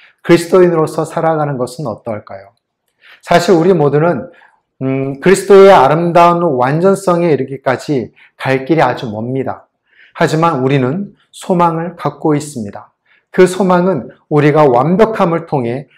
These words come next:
나아갈 수 있다는 것, 우리가 그리스도를 닮아갈 수 있다는 것, 그리고 우리가 더 나은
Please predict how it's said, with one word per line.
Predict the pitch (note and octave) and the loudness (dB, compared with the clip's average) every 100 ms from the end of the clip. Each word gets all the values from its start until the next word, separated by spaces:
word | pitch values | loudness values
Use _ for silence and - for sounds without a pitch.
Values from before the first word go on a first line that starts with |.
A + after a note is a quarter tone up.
| _ | _
나아갈 | C3 B2+ C3 C3 | -2 0 2 0
수 | C3 C#3+ | -4 -4
있다는 | C3 B2+ D#3 D3+ D#3+ | -4 -2 -2 -2 0
것, | B2 - - _ _ _ | -2 -2 -14 _ _ _
우리가 | C#3+ C#3+ D3+ D#3+ - | 0 2 4 2 0
그리스도를 | F3 F#3 F3+ G3 F#3+ G3 | 0 0 0 2 4 2
닮아갈 | G3 D#3 F3+ G3 F#3+ | 0 -2 2 4 2
수 | - | 2
있다는 | D3 - A#2 G#2+ G#2+ | -8 -6 -6 -6 -2
것, | F3+ F3+ - _ _ | -2 -2 -12 _ _
그리고 | A#2 A2+ A2+ | -2 0 0
우리가 | A#2+ C3 C3 | 0 0 0
더 | - D#3 G#3 | 2 4 4
나은 | F3+ E3 E3+ F3 | 4 2 0 -2